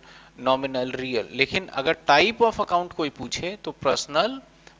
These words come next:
और impersonal। हाँ, impersonal के अंदर दो part हैं हमारे,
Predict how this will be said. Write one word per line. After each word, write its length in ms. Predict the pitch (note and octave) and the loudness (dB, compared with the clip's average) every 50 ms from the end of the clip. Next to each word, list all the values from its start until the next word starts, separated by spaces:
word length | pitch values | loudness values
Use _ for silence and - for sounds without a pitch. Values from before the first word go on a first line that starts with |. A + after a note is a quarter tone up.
| _ - | _ 4
और 140 | D#3 F3+ F3 | 6 6 6
impersonal। 640 | F#3+ G3+ G3+ - - D#3 C#3 - - C3+ A#2 - - | 4 0 0 2 4 4 4 2 0 -2 -2 -2 -2
हाँ, 440 | - - F3 D#3 B2 - - - - - - - - - - _ - | 0 4 6 6 6 4 0 -8 -18 -20 -20 -20 -20 -20 -12 _ 0
impersonal 720 | F#3+ A#3 B3+ B3+ B3+ - A#3+ A#3+ A3+ - - A#3+ A#3+ A#3 | 0 0 0 0 4 6 6 6 6 4 2 0 0 0
के 100 | G#3+ A3+ | 0 -2
अंदर 240 | G#3+ G#3 G3 G3+ F3 | -2 2 0 0 0
दो 180 | D3+ C#3+ C3 | 2 -2 -2
part 320 | A#2 - A#2 F#2 D2+ - - | 0 2 0 0 0 -2 -8
हैं 100 | - - | -12 -12
हमारे, 340 | - - C#2 - - - | -14 -14 -14 -14 -16 -16